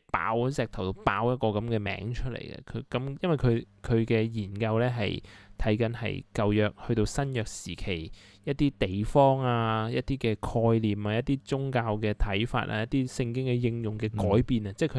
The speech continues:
Speaker 1: 係研究個轉變嘅。噉所以佢見到
Speaker 2: 嗯，甚至乎地名都係啦。
Speaker 1: 係啊，地名都係啦。噉所以，
Speaker 2: 嗯。
Speaker 1: 所以佢就會話冇理由有個噉樣嘅轉變啊，因為，呃，完全冇前邊冇例子啊，噉樣。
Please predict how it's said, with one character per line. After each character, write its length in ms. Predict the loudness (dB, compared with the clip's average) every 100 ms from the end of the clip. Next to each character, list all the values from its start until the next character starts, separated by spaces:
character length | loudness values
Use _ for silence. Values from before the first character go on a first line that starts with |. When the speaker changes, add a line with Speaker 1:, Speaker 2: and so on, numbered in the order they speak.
| -2
Speaker 1:
係 60 | -2 -10 _ _
研 240 | -8 -6 -2
究 220 | 2 2 2
個 120 | 0 0 0
轉 340 | 0 0 0
變 220 | -2 -2
嘅。 140 | -6 -12 -16 -20 -20 -18 -18 -10 0
噉 160 | 4
所 120 | 6 6
以 160 | 6
佢 140 | 6 6
見 0 |
到 0 |
Speaker 2:
嗯， 0 |
甚 80 |
至 80 | 6
乎 80 | 4
地 220 | 4 4
名 280 | 4 2 2
都 60 | 2
係 100 | 2
啦。 260 | 0 -2 -2
Speaker 1:
係 200 | 4 6
啊， 140 | 6 2
地 160 | 2
名 180 | 0 -2
都 80 | -2
係 120 | -2
啦。 320 | -4 -4 -6
噉 160 | -6 -4
所 140 | 0 -2
以， 100 | -2 -10 -2
Speaker 2:
嗯。 80 | 4
Speaker 1:
所 100 | 6
以 40 |
佢 80 | 6
就 180 | 6 6
會 80 |
話 160 | 4 2
冇 380 | 2 6 8 8
理 140 | 6
由 440 | 4 2 0 -2 -6 0
有 120 | 4
個 120 | 6
噉 180 | 4 2 -2 2
樣 140 | 4
嘅 100 | 2 -2
轉 200 | -4 -4
變 160 | -4
啊， 60 | -2
因 160 | 0 0
為， 140 | -2 -6 _ _ _ -12 -6
呃， 200 | -4 -6 -10 0
完 120 | 2 2
全 240 | -2 -2
冇 320 | -2 -2 -2
前 280 | -4 -6 -8 -6 -6
邊 220 | -6 -4
冇 200 | -4 -2
例 140 | -4
子 260 | -8 -6 -4
啊， 60 | -4 -8 -12 -10
噉 80 |
樣。 120 | -10